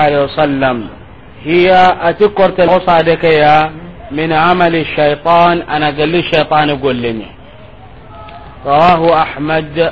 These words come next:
Ahmad dahilla bi sanadin, ti sanadu ya jayyid, sanadu kebe sirengani. Wa Abu Dawud,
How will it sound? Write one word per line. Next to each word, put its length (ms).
Ahmad 480
dahilla 800
bi 240
sanadin, 640
ti 240
sanadu 320
ya 400
jayyid, 560
sanadu 320
kebe 400
sirengani. 480
Wa 240
Abu 160
Dawud, 720